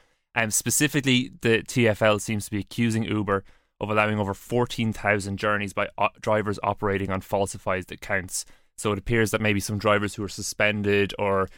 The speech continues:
were unable to operate under their own account for a-, any other reason were using friends' accounts and just changing the f-, uh,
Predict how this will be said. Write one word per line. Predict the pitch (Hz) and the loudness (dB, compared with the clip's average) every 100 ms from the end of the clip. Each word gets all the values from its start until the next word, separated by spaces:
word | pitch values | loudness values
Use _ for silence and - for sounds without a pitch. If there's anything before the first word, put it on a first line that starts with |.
| _ _ _ _ _ - | _ _ _ _ _ 0
were | 123 120 | 6 6
unable | 117 117 113 | 8 6 4
to | 110 117 107 | 2 2 2
operate | 107 - 110 | 2 2 2
under | 101 101 | 2 0
their | 98 101 | 2 4
own | 104 | 2
account | 104 104 101 | 0 0 -2
for | 92 104 | 0 -2
a-, | 101 | 0
any | 104 104 | 0 0
other | 101 98 | 0 0
reason | 101 95 95 | -2 -2 -4
were | 98 | -2
using | 101 101 95 | 0 -2 -4
friends' | - 104 104 101 | 0 2 2 0
accounts | 101 104 101 95 - | -4 -4 -4 -4 -6
and | 98 | -6
just | 104 | -6
changing | - 104 101 101 | -2 -2 0 -2
the | 90 | -6
f-, | - - | -10 -6
uh, | 107 95 | -2 0